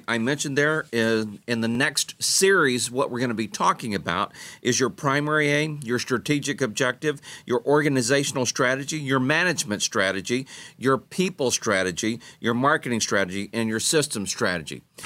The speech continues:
Now, as I mentioned on the last call, one of the things that I teach people are systems, people, and resources. Because when you have those three parts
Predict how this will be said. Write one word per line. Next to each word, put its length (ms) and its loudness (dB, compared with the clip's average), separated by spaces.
Now, 160 2
as 140 0
I 80 2
mentioned 320 0
on 100 0
the 80 0
last 300 0
call, 320 0
one 160 2
of 80 -2
the 40 -4
things 140 0
that 140 0
I 100 0
teach 300 -6
people 320 -2
are 160 0
systems, 640 0
people, 480 0
and 180 0
resources. 680 0
Because 440 0
when 160 -2
you 80 0
have 260 0
those 380 4
three 280 -2
parts 580 0